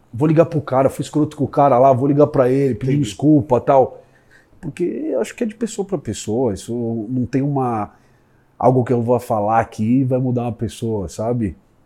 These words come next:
Speaker 1: É, isso é, é do cara, velho. Isso é muito. Eu conheço muitos que trabalham com a noite e nos seus eventos, na sua,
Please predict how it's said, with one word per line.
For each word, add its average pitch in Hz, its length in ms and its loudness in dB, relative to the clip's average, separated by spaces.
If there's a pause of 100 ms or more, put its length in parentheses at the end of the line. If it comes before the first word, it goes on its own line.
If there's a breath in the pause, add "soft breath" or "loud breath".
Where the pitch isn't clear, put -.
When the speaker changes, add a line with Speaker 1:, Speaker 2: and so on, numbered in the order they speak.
(260)
Speaker 1:
É, 113 100 -6
isso 135 220 -6
é, 117 760 -4 (960 soft breath)
é 104 80 -4
do 156 80 0
cara, 120 460 -4
velho. 80 240 -12 (560)
Isso - 100 -10
é 117 40 -4
muito. 123 340 -2
Eu - 40 -6
conheço 139 280 0
muitos 156 760 2
que - 140 -20
trabalham 107 380 -2
com 117 120 -4
a 110 60 0
noite 107 540 -6
e 208 440 -2
nos 127 320 -4
seus 123 180 -4
eventos, 107 480 -6
na 98 80 -8
sua, 95 380 -10